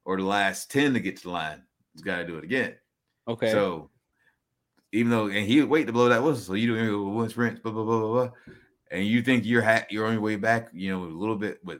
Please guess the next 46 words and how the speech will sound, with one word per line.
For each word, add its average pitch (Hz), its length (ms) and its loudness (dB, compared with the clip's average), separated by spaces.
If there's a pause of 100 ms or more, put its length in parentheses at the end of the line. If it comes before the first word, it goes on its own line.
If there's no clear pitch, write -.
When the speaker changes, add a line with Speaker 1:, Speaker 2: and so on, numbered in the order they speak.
(100)
Speaker 1:
with 76 140 -18 (100)
plenty 117 180 0
of 113 60 -2
time, 117 200 2
and 110 80 2
all 101 60 0
of 101 60 -4
a - 20 -8
sudden 95 140 0
he 110 120 0
blows 107 260 0
that 95 160 -2
whistle 113 320 -2
and 87 80 -4
everyone 104 300 -2
passes - 420 -4
you. - 960 -20
And 87 80 -6
you 95 120 -2
go, 226 100 8
Speaker 2:
Yeah. 165 120 8
Speaker 1:
"What 117 400 0 (280)
the 95 440 0 (200)
fuck?" - 380 -12 (440)
So, 113 160 -4
Speaker 2:
Yeah. 101 140 2 (300)
Speaker 1:
there, 92 200 -4 (280)
so 117 160 2
that's 139 160 10
why 131 140 6
I, 92 300 2 (140)
I, 87 200 -4 (420)
and 101 160 0
he 107 140 2
taught 117 260 4
me 113 100 2
to 107 80 2
always 107 220 2
leave 107 160 0
a - 20 -2
little 98 220 -2
bit 92 140 -4
in - 80 -14
the - 80 -16
tank. 92 300 -6 (180)
I, 85 100 -6